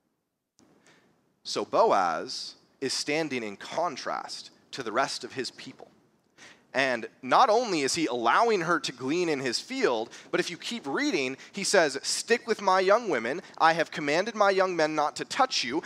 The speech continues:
When you're thirsty, you're gonna drink from the water that my servants draw." And he even commands his servants to give her more food on top of what she gathers. He invites her over to eat with them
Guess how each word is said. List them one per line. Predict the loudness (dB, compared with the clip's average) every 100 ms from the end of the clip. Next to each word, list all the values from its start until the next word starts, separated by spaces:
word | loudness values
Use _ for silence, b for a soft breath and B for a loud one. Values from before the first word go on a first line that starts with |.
| B
When | 2 2
you're | 4 2
thirsty, | 4 2 2 2 -4
you're | -2 0
gonna | 0
drink | -2 -2 -4 -4
from | -6
the | -2
water | 4 6 6
that | 0
my | 0 0
servants | 0 2 2 2 -2 -6
draw." | -4 4 4 6 2 0 B B -8 -4 0
And | 0 -2 -6 -14 -20 _ _ _ _ -20 B
he | -10 -6
even | -6 -6
commands | -8 -4 -2 -2 -2
his | -4
servants | -2 -2 -2 -4 -6
to | -8
give | -4 -4
her | -2 -4
more | -2 0 0 0
food | -4 -6 -4
on | -4
top | -2 -4 -4
of | -4
what | -4
she | -4 -4
gathers. | 0 2 0 -2 -6 -8 B B
He | -6 -4
invites | -4 0 2 2 -2
her | -2 2
over | 2 2 -2
to | -4 -10
eat | -12 -8 -4
with | -4 -2
them | -2 -2